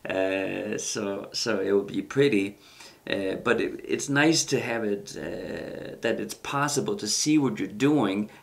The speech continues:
and also you want it to be slowly curing, so you have some time to kind of reset the whole thing if, uh, if you don't get it set down precisely. So here, this is a Casco glue. I don't know if it's available in Am-,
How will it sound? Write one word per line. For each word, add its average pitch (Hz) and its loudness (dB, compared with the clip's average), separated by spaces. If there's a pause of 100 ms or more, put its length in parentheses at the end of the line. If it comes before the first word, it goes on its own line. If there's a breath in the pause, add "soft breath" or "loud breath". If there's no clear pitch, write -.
(120)
and 170 2
also 165 2
you 127 2
want 131 0
it 110 -6
to 120 -4
be 104 -2
slowly 135 4
curing, 101 -4 (240 loud breath)
so - 4
you 113 4
have 120 -4
some 101 -6
time 135 0
to 98 0 (140)
kind 120 -2
of 101 0
reset 131 2
the 110 0
whole 113 2
thing 110 -2 (320 loud breath)
if, - 0
uh, 92 0 (100)
if - -6
you 113 2
don't 117 4
get 107 2
it 104 -2
set - -2
down 104 0
precisely. 104 -2 (920 loud breath)
So 123 2
here, 175 6
this 151 0
is 135 2
a 117 0
Casco 147 0
glue. 151 4
I - 0
don't 175 0
know 180 2
if 139 2
it's 135 0
available 107 4
in 95 -6
Am-, 98 -6